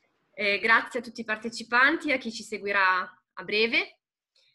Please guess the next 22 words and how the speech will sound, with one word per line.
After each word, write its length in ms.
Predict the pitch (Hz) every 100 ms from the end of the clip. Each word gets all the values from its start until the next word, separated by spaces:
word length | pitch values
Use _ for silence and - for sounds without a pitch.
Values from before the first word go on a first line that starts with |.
| _ _ _
È 320 | - 226 226
con 160 | 233 247
grande 320 | 254 269 294
piacere 680 | 311 285 285 277 285 285 302
che 180 | - 233
introduco, 1400 | 220 214 220 226 226 226 247 233 - 226 208 196 -
eh, 580 | - 202 196 190 185 185 202
il 100 | 208
nostro 380 | 226 226 220
settimo 680 | 220 277 285 - 254 233 214
e 80 | 214
ultimo 840 | 233 233 226 208 196 190 185 185 -
Talks 320 | 226 233 -
Online 880 | 208 214 226 214 202 196 190 185 190
prima 180 | 233 214
della 180 | 196 214
pausa 280 | 202 190 196
estiva. 480 | - - 226 285 392 - _ _ _ _ _
E 240 | - 240 240
per 120 | 254
quest'ultimo 720 | 277 285 294 277 269 254 247
Talks, 500 | 277 277 320 320